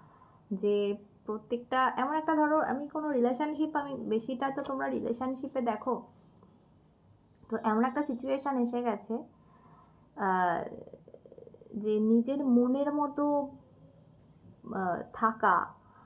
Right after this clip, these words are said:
বা আমি যেটা চাইছি সেটা বলা, সেটা করা, এগুলো কোথাও একটা বাধা চলে এসছে। ভেবে চিনতে পা রাখতে হচ্ছে, মানে ভেবে চিনতে কথা বলতে হচ্ছে, ভেবে চিনতে তার সাথে ব্যবহার করতে হচ্ছে।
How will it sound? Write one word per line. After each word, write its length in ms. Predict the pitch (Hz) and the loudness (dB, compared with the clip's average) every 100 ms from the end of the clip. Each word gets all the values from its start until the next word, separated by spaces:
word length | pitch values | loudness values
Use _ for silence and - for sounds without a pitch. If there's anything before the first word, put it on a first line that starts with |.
| - - - 214 | -20 -20 -10 -4
বা 640 | 196 190 190 185 185 - - _ _ - - - - - | 0 2 4 2 0 -2 -10 _ _ -20 -20 -20 -10 -2
আমি 340 | 208 240 269 | 2 4 4
যেটা 260 | 254 269 262 | 0 0 0
চাইছি 480 | 247 220 240 247 | 2 2 2 -2
সেটা 300 | 240 233 220 | -2 -2 -2
বলা, 640 | 214 196 190 190 190 202 226 - - - - - - - - | -2 0 0 0 0 -2 -8 -16 -20 -20 -20 -20 -18 -14 -8
সেটা 680 | - 190 190 185 185 180 175 - | -6 -2 0 2 2 0 -4 -8
করা, 560 | 196 190 185 180 180 - - - - - - - | -4 0 0 0 -2 -10 -14 -16 -16 -16 -16 -10
এগুলো 840 | - 220 214 254 254 262 262 254 - - - | -2 -2 0 2 6 6 6 2 -4 -12 -8
কোথাও 500 | - 226 233 226 - - | -2 2 4 4 0 -10
একটা 220 | 233 - | -6 -2
বাধা 320 | 220 196 208 208 | 2 2 2 -2
চলে 220 | 185 165 | -4 -4
এসছে। 380 | - - - - - - - - - - - 185 | -6 -8 -14 -16 -18 -20 -20 -20 -20 -20 -14 0
ভেবে 420 | 208 240 294 330 | 8 8 8 2
চিনতে 360 | 302 294 285 | -2 -4 -4
পা 200 | - 220 | 2 4
রাখতে 300 | 196 190 - | 4 0 0
হচ্ছে, 240 | 233 220 240 | 0 0 -2
মানে 200 | 247 247 | -2 -2
ভেবে 400 | 214 226 226 254 | 2 4 4 4
চিনতে 300 | 269 262 247 | 0 -4 -2
কথা 280 | 202 196 226 | -2 -2 0
বলতে 300 | 226 214 214 | 0 -2 -2
হচ্ছে, 360 | 220 202 226 220 | -4 -6 -4 -2
ভেবে 300 | 208 214 220 | 0 0 0
চিনতে 360 | 226 220 220 | -2 -2 -4
তার 200 | 220 208 | -6 -6
সাথে 320 | 208 208 208 | -6 -8 -6
ব্যবহার 420 | 196 185 180 214 220 | -4 -4 -2 -2 -2
করতে 300 | 220 - 208 | -6 -4 -6
হচ্ছে। 400 | 190 190 - | -6 -8 -10